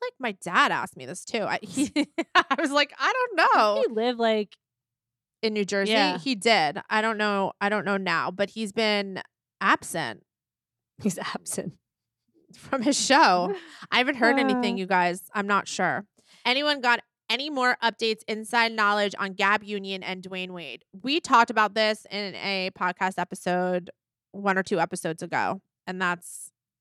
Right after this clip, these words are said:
Speaker 1: all we've heard so far. We think they're living kinda separately.
Speaker 2: Yeah, together but separate.
Speaker 1: Together but separate. Somebody asked, "Is Ryan Reynolds a pumpkin eater?" You know,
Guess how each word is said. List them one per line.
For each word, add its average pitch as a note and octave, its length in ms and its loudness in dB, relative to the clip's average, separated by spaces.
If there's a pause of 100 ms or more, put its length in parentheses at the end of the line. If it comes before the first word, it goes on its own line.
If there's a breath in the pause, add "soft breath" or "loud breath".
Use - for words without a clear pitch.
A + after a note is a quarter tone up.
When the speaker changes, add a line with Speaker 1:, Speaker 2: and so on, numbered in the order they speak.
(400)
Speaker 1:
all F3+ 140 2
we've F3 160 -4
heard D#3+ 200 -6
so - 160 -6
far. D#2+ 340 -10 (340)
We C#4+ 220 -2
think G4+ 260 -2 (160)
they're A#3+ 180 6
living G#3 540 0 (680)
kinda F#3+ 160 -4
separately. - 500 -14
Speaker 2:
Yeah, F#3 260 -8 (200)
together F#3 380 0
but D#3+ 160 -4
separate. C#4 180 -2
Speaker 1:
Together A#3+ 300 4
but F3+ 160 -4
separate. - 400 -10 (600)
Somebody C4+ 220 -2
asked, B3+ 240 0
"Is G3+ 180 -4
Ryan A#3+ 640 0
Reynolds G#3+ 520 0
a F#3+ 100 -2
pumpkin B3 720 -4
eater?" D#3 420 -10 (2500)
You C#4+ 140 -4
know, D#4+ 460 6